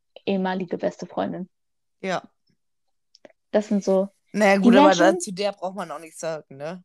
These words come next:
Speaker 1: <laughs> Da ist einfach Hopfen und Malz verloren, das ist vorbei.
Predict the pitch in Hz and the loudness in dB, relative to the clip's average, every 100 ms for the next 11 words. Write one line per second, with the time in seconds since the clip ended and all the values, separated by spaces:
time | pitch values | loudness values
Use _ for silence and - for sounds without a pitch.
0 | _ - - 277 - _ _ _ _ _ | _ -6 -4 -4 -8 _ _ _ _ _
1 | _ _ - 392 - 240 220 214 220 208 | _ _ -2 -2 2 4 6 6 4 4
2 | 220 - - 240 233 214 196 190 190 202 | 0 -2 0 0 0 -4 -4 -6 -8 -8
3 | 180 180 185 196 190 180 175 185 196 | -6 -4 -6 -8 -6 -4 -4 -4 -6